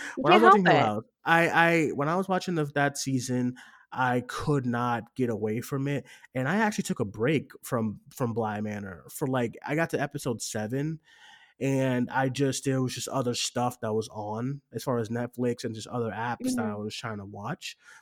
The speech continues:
Speaker 2: So I think I took, like, a s-, like, a four or five day break from Bly Manor, and then I finally finished it, like, on f-, like, this Friday and stuff. As far as the last two episodes, oh my God, there was one episode that made me so angry. <laughs>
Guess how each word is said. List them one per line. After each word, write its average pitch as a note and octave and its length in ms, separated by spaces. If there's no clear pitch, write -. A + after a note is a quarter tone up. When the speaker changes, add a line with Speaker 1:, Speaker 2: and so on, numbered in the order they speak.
Speaker 2:
So - 160
I D3 100
think A3+ 160
I G3 40
took, - 140
like, B2+ 120
a G#2+ 40
s-, - 200
like, A2 120
a G#2 60
four D#3+ 640
or C#3 40
five C3 480
day A#2+ 240
break G#2+ 340
from C#3 180
Bly C#3 280
Manor, D3+ 500
and C#3+ 140
then C#3+ 80
I C3+ 100
finally C#3 400
finished C3+ 320
it, A#2+ 60
like, A2+ 180
on G#2+ 180
f-, - 300
like, B2+ 180
this B2 180
Friday B2 680
and B2+ 140
stuff. C#3+ 360
As C3 120
far C3 140
as A#2 80
the B2 60
last A#2 320
two B2 160
episodes, C3 680
oh A2+ 100
my A2 120
God, G2+ 200
there B2+ 100
was A#2 180
one A#2 240
episode A#2 380
that G#2+ 140
made G#2+ 240
me G#2+ 140
so A2+ 360
angry. G#2 500
<laughs> - 1120